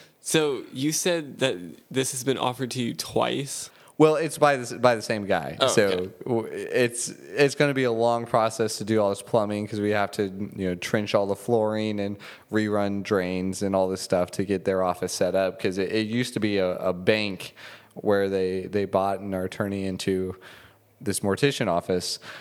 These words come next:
Speaker 2: So, yeah, it's gonna be, it's gonna be quite the process. It'll probably be several, well, at, at least a month, I would think, before everything's done. Could, could be longer, um,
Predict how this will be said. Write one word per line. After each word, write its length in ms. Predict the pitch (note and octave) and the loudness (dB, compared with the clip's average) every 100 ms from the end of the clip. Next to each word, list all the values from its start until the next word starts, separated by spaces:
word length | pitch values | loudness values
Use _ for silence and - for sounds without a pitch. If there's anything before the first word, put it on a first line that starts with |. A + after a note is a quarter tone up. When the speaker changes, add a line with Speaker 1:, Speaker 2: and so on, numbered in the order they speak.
| - - - _ _ _ | -18 -20 -20 _ _ _
Speaker 2:
So, 460 | - A2+ G2 F#2 F2 | 4 4 4 -2 0
yeah, 160 | C3 G#2 | 2 2
it's 120 | G#2 | 2
gonna 160 | E3 C3+ | 0 2
be, 180 | B2+ | 0
it's 120 | A2+ A#2 | 0 -2
gonna 140 | A2+ | -4
be 60 | G2+ | -4
quite 680 | - B2 A2 G#2 - - G2+ | 2 4 4 -2 -10 -16 -6
the 100 | F#2+ | 0
process. 480 | A2+ F#2+ - G2 | 2 2 0 -2
It'll 120 | G2+ G2 | -2 0
probably 300 | G#2 F#2+ F#2 | 0 2 0
be 120 | F#2 | 0
several, 440 | - F#2 F#2 F2 - - - - - - | 0 0 2 -2 -4 -16 -20 -20 -20 0
well, 220 | F#2+ F2+ | 2 2
at, 200 | F2 F#2 | 0 -2
at 120 | G#2 | 0
least 260 | G#2+ G#2+ - | 0 -2 -2
a 60 | |
month, 320 | F#2 F#2+ F2+ F#2 | 0 0 2 0
I 60 | |
would 180 | F2+ F2+ | 0 -2
think, 380 | F#2 F2+ F2 - | -2 -4 -6 -10
before 380 | F2+ - F#2+ F#2 | -12 -2 0 2
everything's 400 | F2+ F#2 F2+ F2 | 0 -2 -4 -2
done. 340 | F2 E2+ F2 | -2 -2 -4
Could, 300 | F2+ G2+ F#2 | -2 -2 -2
could 160 | - A2+ | -2 -2
be 100 | G2 | 0
longer, 640 | F#2 F#2+ F2+ F2 F2 F2 - - | 0 0 0 -2 -2 -4 -10 -4
um, 340 | F2 E2+ F2 | -2 -2 -8